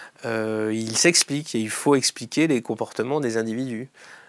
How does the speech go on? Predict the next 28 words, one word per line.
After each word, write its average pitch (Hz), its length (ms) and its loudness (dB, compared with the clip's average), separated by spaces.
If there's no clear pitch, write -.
Euh, 113 480 -4
c'est - 160 -8
ça - 180 4
aussi, 180 300 2
c'est 135 160 4
qu'on 135 160 0
a 135 60 2
tellement 151 360 4
peu 147 160 2
l'habitude 143 540 4
de 117 220 0
parler 131 340 4
des 123 180 0
individus 131 520 2
sans, 143 420 4
euh, 117 600 0
qu'il 123 240 -2
y 139 140 4
ait 139 60 8
forcément 135 480 4
une 131 80 0
connotation 123 580 0
derrière 120 320 4
qui - 80 -8
soit - 140 -6
péjorative 117 800 0
ou 113 80 -4
stigmatisante, 123 960 -2